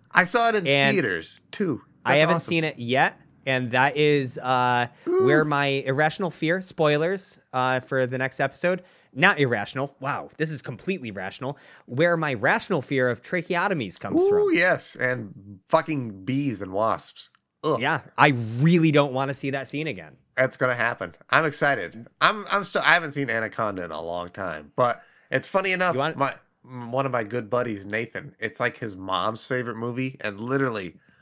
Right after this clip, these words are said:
Speaker 2: That's
Speaker 1: almost
Speaker 2: weird.
Speaker 1: almost every time I'd go to his house to, like, hang out with him, and I'd walk in, she'd be watching that in the living room. She watched that movie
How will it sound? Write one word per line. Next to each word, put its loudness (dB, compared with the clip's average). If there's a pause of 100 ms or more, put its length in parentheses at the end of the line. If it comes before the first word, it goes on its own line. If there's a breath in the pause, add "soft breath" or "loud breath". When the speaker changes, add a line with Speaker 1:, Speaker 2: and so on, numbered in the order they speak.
(100)
Speaker 2:
That's 2
Speaker 1:
almost -2
Speaker 2:
weird. -4 (180)
Speaker 1:
almost 0
every 2
time 0
I'd 0
go 0
to 0
his -4
house 0
to, -8
like, -2
hang -4
out 2
with 0
him, 0
and 0
I'd -2
walk -2
in, -4
she'd -6
be -4
watching -2
that -2
in -12
the -10
living -8
room. -12
She -10
watched 0
that -4
movie -8